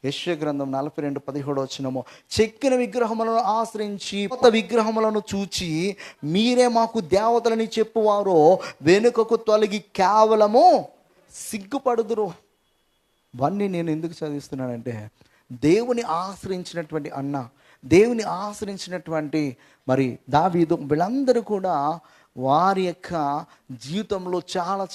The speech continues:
చాలా అద్భుతకరమైన రీతిలో ఆశీర్వదింపబడ్డారు. మనుషులను, అలాగే ధనమును, అలాగే వారి క్రియలను, అలాగే విగ్రహాలను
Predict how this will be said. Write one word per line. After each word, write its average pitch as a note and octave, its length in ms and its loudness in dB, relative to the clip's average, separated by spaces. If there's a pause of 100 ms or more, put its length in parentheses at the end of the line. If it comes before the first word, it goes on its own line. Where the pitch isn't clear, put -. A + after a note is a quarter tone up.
చాలా E3+ 340 -6
అద్భుతకరమైన D3+ 720 -8
రీతిలో C#3 380 -4
ఆశీర్వదింపబడ్డారు. B2+ 920 -8 (720)
మనుషులను, A3 880 4 (640)
అలాగే E3+ 680 2 (720)
ధనమును, G#3 720 2 (540)
అలాగే G3 400 6
వారి F3 260 4
క్రియలను, G#3+ 760 0 (160)
అలాగే F#3 400 2
విగ్రహాలను E3 720 -4